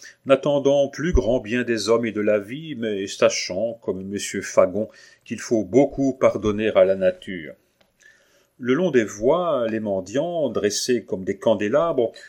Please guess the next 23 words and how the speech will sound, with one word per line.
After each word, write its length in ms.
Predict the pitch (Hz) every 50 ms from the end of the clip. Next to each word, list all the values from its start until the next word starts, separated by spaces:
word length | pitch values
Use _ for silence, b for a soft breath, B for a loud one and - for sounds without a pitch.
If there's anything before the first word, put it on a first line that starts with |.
| B B
ou 140 | - 127 117 123
étalés 520 | 120 123 - 113 113 123 151 151 131 120
comme 240 | - 117 107 107 101
des 80 | 110
reposoirs, 880 | 104 - 104 - - 104 101 101 95 101 120 147 165 170 165 156 - - B B B B B B -
faisaient 560 | 131 - - 143 127 135 156 156 156 151 143
l'ornement 680 | 127 123 139 131 127 135 131 131 127 113 110 107 95 87
de 160 | 82 82 98
cette 260 | 92 - 101 - 101
fête 280 | 95 - - 104 92 -
sociale. 640 | - - 95 - - - 107 98 80 - - - - _ _ _ _ _ _ _ _ -
Ils 300 | - 135 123 117 110 -
étaient 240 | 110 101 - 113 101
tous 380 | 95 - - 143 160 123 107
venus 760 | 92 98 101 90 92 92 98 107 120 139 151 151 147 143 127 -
parer 340 | - 107 95 95 107 117 113
les 120 | 98 101 95
quartiers 420 | - 101 - - - - 110 95
bourgeois, 840 | 85 98 98 87 92 90 - 85 85 101 127 139 123 110 95 87 90
nos 140 | 95 104 95
pauvres, 800 | - - _ - 113 107 107 117 123 117 98 87 87 92 90 - -
truands, 580 | - - 123 117 110 101 95 104 110 110 107 - -
cagous, 480 | - 113 104 101 95 113 131 135 127